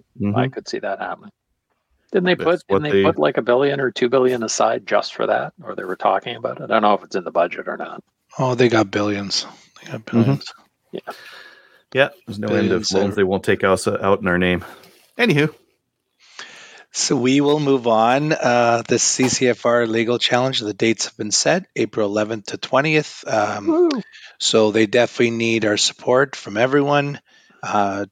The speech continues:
Speaker 3: to, to continue to fight. And you can do that by sending an E M T to finance at firearmsrights dot C A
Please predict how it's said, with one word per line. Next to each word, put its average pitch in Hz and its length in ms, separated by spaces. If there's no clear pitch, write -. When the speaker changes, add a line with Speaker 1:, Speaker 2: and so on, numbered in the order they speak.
Speaker 3:
to, 101 340
to 101 140
continue 110 440
to 104 80
fight. 143 380
And 113 300
you 107 80
can 113 160
do 120 180
that 127 200
by 117 140
sending 110 380
an 107 100
E 110 120
M 110 140
T 135 260
to 113 160
finance 110 720
at 107 320
firearmsrights 107 1000
dot - 200
C 123 240
A 139 200